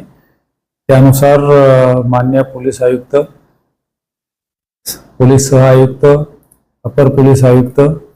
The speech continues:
पोलीस उपायुक्त गुन्हे शाखा यांच्या मार्गदर्शनाखाली, अ, एक छापा आयोजित केला गेला. त्या छाप्यामध्ये सदर ठिकाणी प्रफुल्ल गोविंद पाटील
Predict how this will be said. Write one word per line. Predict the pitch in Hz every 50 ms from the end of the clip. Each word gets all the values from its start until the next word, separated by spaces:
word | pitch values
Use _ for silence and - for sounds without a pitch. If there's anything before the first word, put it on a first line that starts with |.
| _ _ _ _ _ _
पोलीस | - 120 127 131 123 123
उपायुक्त | 117 - 135 131 131 131 131 - 147
गुन्हे | 131 - - - - - 123 123 131 139 135
शाखा | 131 139 131 117 - 110 107 104 - _ _ _ _ _ _ _ _ _ _ _ _ _ - 131
यांच्या | 131 135 135 143 147 147 147 147 143 143 139
मार्गदर्शनाखाली, | 131 131 139 139 143 147 147 151 131 - - 151 151 156 151 139 131 135 143 156 160 160 - - _ _ _ _ _ _ _ _ _ _ _ _ _ _ _ _ _ _ _ _ _ _ _ _ _ -
अ, | 120 117 113 120
एक | 120 117 - - _ _ _ - -
छापा | 123 123 - 156
आयोजित | 151 151 147 147 143 143 147
केला | 147 - - 143 135 139 135
गेला. | 131 131 135 156 190 - - - _ _ _ _ _ _ _ _ _ _ _ _ _ _
त्या | - 139 139
छाप्यामध्ये | - 135 131 - - 160 160 165 165 160 170 165
सदर | 165 156 151 156 160 156
ठिकाणी | 139 143 135 139 151 147 151 156 160 156 160 175 - - - _ _ _ _ _ _ _ _
प्रफुल्ल | - 143 139 - - 185 190 190
गोविंद | 180 151 139 147 143 160 165 156 147 -
पाटील | - - 151 139 - - 147 131 107 95